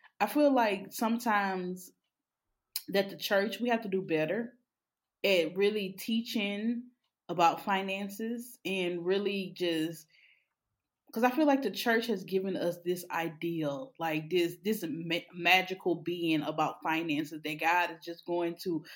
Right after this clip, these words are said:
magically, in which he could, he could, he could magically come through, swoop through, and pay off all your bills. He can do that.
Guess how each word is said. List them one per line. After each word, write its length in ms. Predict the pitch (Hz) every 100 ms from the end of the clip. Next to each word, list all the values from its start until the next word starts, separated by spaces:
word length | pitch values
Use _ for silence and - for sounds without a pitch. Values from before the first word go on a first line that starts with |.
| - - 160
magically, 640 | 175 190 190 190 190 208
in 80 | 262
which 200 | 330 -
he 140 | 415
could, 440 | 415 415 427 - -
he 460 | - 254 294 320
could, 160 | - 277
he 220 | 185 294 294
could 140 | 254
magically 640 | 247 269 277 277 277 262
come 300 | 262 262 269
through, 240 | 262 269 269
swoop 400 | - 254 262 -
through, 300 | 254 277 269 - -
and 180 | 175 185
pay 180 | 254 233
off 300 | 202 165 156 -
all 200 | 220 247
your 240 | 247 247 233
bills. 440 | 202 160 - 160
He 180 | 226 247
can 160 | 277 247
do 200 | 254 226
that. 240 | 180 156